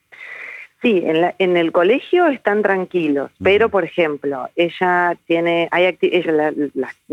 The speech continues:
Speaker 1: chicas, los chicos hacen actividades. Desde las actividades, por ejemplo, desde su club de hockey, desde el club de, qué sé yo, una, la otra va a equitación, eh, voluntariamente,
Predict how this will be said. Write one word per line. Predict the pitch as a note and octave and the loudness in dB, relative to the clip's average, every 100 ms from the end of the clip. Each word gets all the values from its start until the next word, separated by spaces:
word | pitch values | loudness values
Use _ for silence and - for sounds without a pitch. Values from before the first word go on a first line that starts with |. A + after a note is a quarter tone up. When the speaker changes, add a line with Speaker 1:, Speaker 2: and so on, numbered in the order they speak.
| D#3+ - | -4 -2
Speaker 1:
chicas, | - - G3 G3+ | -4 0 -2 -2
los | D3 C#3 | -6 -4
chicos | G3 A3 E3+ | -2 0 0
hacen | E3 E3 | 0 -2
actividades. | C#3+ D#3+ D#3 D3+ C3+ B2 B2+ _ _ - - - - - - - _ | 0 2 2 2 0 -8 -12 _ _ -20 -20 -20 -20 -20 -20 -20 _
Desde | D3 D#3+ A#3 C4 G#3 | -2 2 4 4 2
las | F#3 E3 | 2 -2
actividades, | D#3 E3+ F#3 A#3+ G3+ D#3+ | -2 2 4 4 2 -2
por | C#3 | -8
ejemplo, | C3 C#3+ C#3 C#3+ | -10 -10 -6 -4
desde | C#3 C3+ B2+ | -2 -4 -4
su | - | -6
club | C3 C3+ C3+ | -2 0 0
de | C#3 | 0
hockey, | F#3 G3 F#3+ F#3 - E3 D#3+ D3+ C#3+ | 2 4 4 2 0 -2 -2 -4 -6
desde | C#3 C3+ C3 | -6 -6 -6
el | B2+ | -8
club | C#3 C3+ | -4 -2
de, | C3+ C3 C3 C#3+ - | -2 -4 -4 -8 -12
qué | _ - - | _ -20 -14
sé | C3+ C#3 | -8 -6
yo, | C3 A#2+ | -6 -6
una, | C#3+ C#3 C#3 | -6 -4 -4
la | C#3+ | -2
otra | C#3+ C#3+ C#3 | -2 -2 -2
va | C#3 | -4
a | |
equitación, | - C#3 - C3+ G#3+ G#3 F#3+ F3 E3 D#3+ D3+ - | -4 -8 -10 0 2 4 4 2 0 -2 -6 -6
eh, | D3 D3 C#3 C#3 C3+ - - - - _ _ _ | -6 -4 -6 -10 -16 -20 -20 -20 -20 _ _ _
voluntariamente, | F3+ - - E3+ E3+ F3 F3+ A3+ A3+ A#3 A#3 A#3+ A#3+ A#3 B3 B3+ C4+ C#4 | -16 -10 -2 2 4 2 0 0 2 2 0 -2 -2 -2 0 0 -2 -6